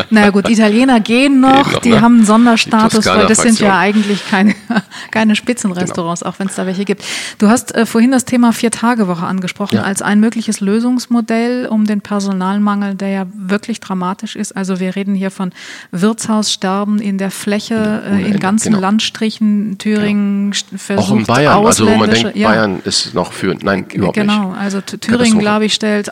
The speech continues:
Speaker 1: versucht mit ausländischen, ähm, A-, Arbeitnehmern irgendwie diese Löcher zu stopfen und es gelingt auch nicht. Ähm, vier, Vier-Tage-Woche wäre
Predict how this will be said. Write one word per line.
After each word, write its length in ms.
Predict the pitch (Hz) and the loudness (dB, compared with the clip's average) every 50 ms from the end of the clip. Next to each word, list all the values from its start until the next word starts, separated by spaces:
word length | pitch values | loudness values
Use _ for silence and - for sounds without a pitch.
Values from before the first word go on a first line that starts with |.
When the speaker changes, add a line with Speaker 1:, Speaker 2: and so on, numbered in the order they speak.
| - - | -12 -12
Speaker 1:
versucht 420 | - - 220 196 208 226 - - | -6 -6 -2 -2 0 -2 -2 -2
mit 160 | 214 202 - | -4 -4 -2
ausländischen, 840 | - 180 226 247 233 226 226 214 214 214 208 - 214 214 214 208 - | -2 -2 -2 -2 -2 -2 -2 0 0 -2 -2 -2 -2 -2 -2 -4 -4
ähm, 320 | - 202 202 196 202 202 220 | -6 -6 -4 -4 -4 -6 -6
A-, 320 | - - - - - - - | -8 -8 -10 -10 -10 -8 -6
Arbeitnehmern 840 | 202 202 208 214 208 208 208 - 202 202 202 202 208 208 202 202 196 | -4 -4 -2 -2 -2 -2 -2 -4 -4 -2 -2 0 0 0 -2 -2 -4
irgendwie 240 | - 202 202 202 202 | -4 -4 -4 -2 -2
diese 220 | 190 202 185 196 | -4 -4 -4 -4
Löcher 360 | 190 190 190 208 - 233 220 214 | -4 -2 -4 -4 -4 -6 -8 -6
zu 140 | - 214 | -6 -10
stopfen 420 | 196 - - 214 208 - - - 214 | -10 -8 -8 -10 -10 -8 -6 -4 -4
und 120 | 208 196 | -4 -4
es 140 | 196 - - | -6 -8 -8
gelingt 380 | - 208 202 196 202 196 - - | -6 -6 -4 -4 -6 -6 -6 -6
auch 240 | 190 202 214 - | -6 -6 -6 -4
nicht. 280 | - 220 226 220 - - - - - - - - - - - - - _ _ | -2 -2 -2 -2 -4 -8 -16 -18 -16 -16 -14 -14 -14 -14 -16 -18 -20 _ _
Ähm, 200 | - 208 202 208 | -2 0 0 0
vier, 340 | - - - - 226 247 254 | -2 -4 -6 -2 -2 0 0
Vier-Tage-Woche 1160 | - - - - 202 - - 240 226 - 220 214 240 254 254 220 226 226 - 233 214 196 190 - | 0 0 -2 -8 -8 -4 -4 -4 -2 -2 -4 -4 -2 -2 -2 -2 -2 -2 -2 -2 -4 -4 -2 -2
wäre 320 | 202 202 214 233 240 | 0 0 2 0 0